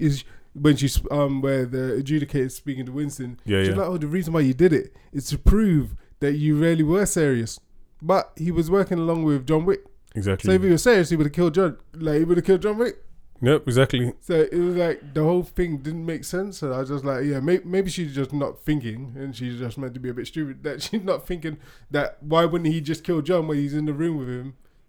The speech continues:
Speaker 1: shooting at the pla-, I don't know.
Speaker 2: So, um, yeah. Anyway, <laughs> I, I knew this would be a
Speaker 1: A short one, eh?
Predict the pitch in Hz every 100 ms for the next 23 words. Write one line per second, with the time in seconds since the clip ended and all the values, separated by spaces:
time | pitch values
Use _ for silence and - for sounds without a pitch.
0 | - - 156 135 180 127 - 113 127 117
1 | 101 98 110 78 82 - - - - -
2 | - - - - - - 127 127 120 117
3 | 107 107 110 104 95 - - - - -
4 | - 143 139 117 104 104 - - - _
5 | _ - - - - 104 87 117 117 123
6 | 113 104 107 104 104 104 101 - - -
7 | - - 101 - 123 113 110 123